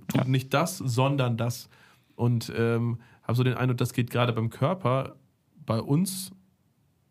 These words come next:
Speaker 1: so ein bisschen unter, ne? Also wir wissen vieles, was, was unser Körper, wozu unser Körper vielleicht nicht da ist oder nicht genutzt werden sollte, haben aber weniges, wozu wir sagen, "Ja, das, äh, genau das wäre gut und das ist,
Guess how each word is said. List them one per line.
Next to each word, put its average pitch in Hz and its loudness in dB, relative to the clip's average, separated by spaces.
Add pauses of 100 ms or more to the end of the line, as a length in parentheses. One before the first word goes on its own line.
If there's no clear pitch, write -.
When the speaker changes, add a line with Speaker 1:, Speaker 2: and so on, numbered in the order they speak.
(100)
Speaker 1:
so - -4
ein 120 2
bisschen 123 0
unter, 135 -2
ne? 120 -2
Also 120 -2
wir 113 2
wissen 127 0
vieles, 139 0
was, 123 -2
was 120 0
unser 120 0
Körper, 120 0
wozu 113 -4
unser 113 0
Körper 113 0
vielleicht 107 -2 (420)
nicht 156 2
da 143 2
ist 139 -2
oder 117 -2
nicht 120 -2
genutzt 123 -2
werden 110 0
sollte, 127 0 (880)
haben 113 0
aber 110 2
weniges, 120 0
wozu 110 -2
wir 110 2
sagen, 110 0 (480)
"Ja, 104 -4 (140)
das, 117 -2
äh, - -6
genau 110 0
das 113 -2
wäre 110 0
gut 113 0
und 110 -4
das 110 -4
ist, - -8